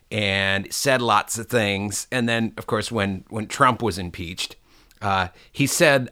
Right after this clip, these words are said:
a lot of the opposite things, and more recently about appointing judges,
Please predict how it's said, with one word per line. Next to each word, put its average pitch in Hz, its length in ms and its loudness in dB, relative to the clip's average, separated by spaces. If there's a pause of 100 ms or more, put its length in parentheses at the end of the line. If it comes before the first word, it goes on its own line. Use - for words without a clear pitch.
a 120 80 0
lot 117 540 4
of 101 160 -4
the 107 200 -8
opposite 101 500 2
things, 104 640 -4 (100)
and 98 460 -4 (100)
more 110 200 0
recently 98 680 -6 (300)
about 95 380 -2
appointing 107 380 0
judges, 98 640 -2